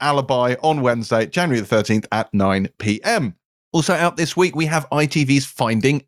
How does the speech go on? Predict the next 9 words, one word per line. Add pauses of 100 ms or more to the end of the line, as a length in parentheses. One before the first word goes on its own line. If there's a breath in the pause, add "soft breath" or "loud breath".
Alice, (320 loud breath)
and
this
stars
Keely
Hawes
as
the
eponymous